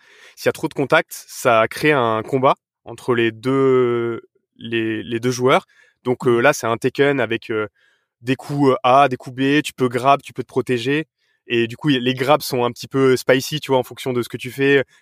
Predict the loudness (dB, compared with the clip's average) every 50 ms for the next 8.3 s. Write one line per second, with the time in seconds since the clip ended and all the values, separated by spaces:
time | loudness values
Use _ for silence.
0 | _ -20 -16 -4 0 0 0 2 4 2 2 4 2 0 -2 -4 -6 -4 -2 0
1 | 0 0 0 -2 -2 -4 -6 -12 -12 -10 -8 -6 -4 -2 0 2 2 2 2 0
2 | -2 0 2 0 -2 0 0 -4 -4 -2 -6 -2 -2 -2 -2 0 -2 -2 0 -2
3 | -2 -4 -6 _ -8 -8 -6 -4 -6 -8 -8 _ _ -4 -4 -4 -4 -4 -4 -4
4 | -4 -4 _ _ _ _ -8 -4 -4 -4 -4 -4 -8 -4 0 0 0 0 2 2
5 | 2 2 4 4 4 2 2 2 -2 _ _ -16 -12 -10 -10 -8 -2 -2 -2 0
6 | 0 -6 -6 -6 -8 -8 -8 -10 -10 -8 -2 -2 -2 -2 -2 -6 -4 -4 -4 -4
7 | -6 -10 _ _ _ _ _ _ _ -2 -2 -2 -2 -6 -12 -12 -6 -4 -4 -4
8 | -2 -4 -4 -4 -4 -8